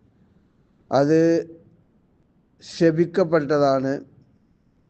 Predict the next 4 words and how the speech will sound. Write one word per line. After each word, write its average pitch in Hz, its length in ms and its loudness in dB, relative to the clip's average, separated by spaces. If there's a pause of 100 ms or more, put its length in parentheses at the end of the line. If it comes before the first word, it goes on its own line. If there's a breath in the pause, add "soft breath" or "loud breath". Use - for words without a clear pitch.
(460)
അസൂയ 147 400 0
വെക്കൽ 147 360 -2
ഹറാമാണ് 131 760 -2
ശറയിൽ. 107 440 -8